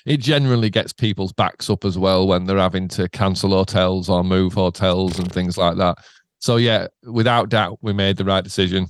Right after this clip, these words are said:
And the prints as well, man. Like, the prints are gorgeous. Absolutely, like, such, um, I mean, again, I don't know anything about the technicalities of paper stock or this, that, and the other. They feel and look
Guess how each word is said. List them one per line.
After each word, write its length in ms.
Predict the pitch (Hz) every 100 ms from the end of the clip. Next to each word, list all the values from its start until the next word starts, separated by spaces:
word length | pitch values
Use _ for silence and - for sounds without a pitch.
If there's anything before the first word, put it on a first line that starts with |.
| -
And 220 | 117 120
the 60 | 120
prints 640 | - 104 113 120 117 -
as 160 | 104 90
well, 260 | 98 95 95
man. 320 | 90 85 80 _ _ _ _ _
Like, 280 | 104 98 -
the 80 | 98
prints 640 | - - 104 117 107 - -
are 120 | 87 -
gorgeous. 800 | - 98 98 95 101 90 - - - _ -
Absolutely, 600 | 104 - - 104 95 101
like, 280 | 101 98 95 _ _ _ _ _ _
such, 420 | - 131 113 - 127
um, 480 | 117 104 98 92 85 _ _
I 80 | 117
mean, 120 | 110
again, 280 | 92 90 82
I 140 | 85 82
don't 220 | 87 85
know 140 | 92
anything 240 | 85 92 95
about 200 | 87 78
the 80 |
technicalities 760 | 90 - - 101 90 92 87 95
of 140 | 92
paper 420 | - 101 98 92 95
stock 500 | - 110 92 - -
or 220 | 92 87
this, 280 | 82 95 -
that, 180 | 98
and 120 | 95 92
the 80 | 92
other. 260 | 92 95 85 _ - -
They 180 | 101
feel 600 | 95 - 110 98 95 90 90
and 100 | 92
look 540 | 92 92 90 - -